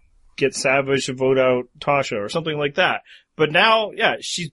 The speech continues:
burned Wu, unless he's actually gonna stick to his word about not writing her name down again, which would be kinda hilarious,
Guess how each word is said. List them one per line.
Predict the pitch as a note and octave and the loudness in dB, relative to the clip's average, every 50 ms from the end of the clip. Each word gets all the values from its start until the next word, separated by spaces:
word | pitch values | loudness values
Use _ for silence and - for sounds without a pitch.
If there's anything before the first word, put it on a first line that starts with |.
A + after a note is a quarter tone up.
| _ _ | _ _
burned | - G#3+ B3+ C4+ A3 D3+ B2 A#2 | 4 6 6 6 4 2 -2 -2
Wu, | B2+ F3 G3+ C#3 A#2+ A#2 D#3+ D#3+ D3+ | 0 2 2 2 2 0 -4 -6 -8
unless | D3+ D#3+ G3+ A3 - | -4 -2 0 0 0
he's | - F#3 D3 D#3 | 0 0 2 2
actually | D3+ D#3+ - E3 D3 | 2 2 0 -2 -2
gonna | D3+ D#3 C3+ C3 B2+ | -2 -2 -2 -2 -6
stick | - - - - D3+ - - | -8 -8 -8 -8 -8 -4 -2
to | D#3 C#3 | 0 0
his | B2+ A2+ A2+ | 0 0 -2
word | A2 A2+ C3 D3 C#3 | -2 -2 -2 -2 -2
about | B2 A#2+ A#2 A2+ | -2 -4 -4 -2
not | A#2+ A#2+ A#2+ - | -4 -4 -4 -4
writing | B2 A#2+ B2 B2+ A#2+ | -6 -6 -6 -6 -8
her | A2+ G#2+ | -10 -10
name | G#2 G#2+ A2+ C3 | -8 -8 -8 -6
down | C3 C3 C3 C3+ | -6 -8 -8 -8
again, | C3+ C#3 D3 D3 D3 | -6 -6 -6 -6 -8
which | C3 - - | -10 -12 -14
would | - G2 | -16 -16
be | G#2+ G2 | -16 -16
kinda | - G#2+ G2 G2+ F#2+ | -14 -14 -12 -12 -12
hilarious, | G2 G#2 G2+ G#2 A2+ B2+ C3+ - | -10 -10 -8 -8 -8 -8 -10 -12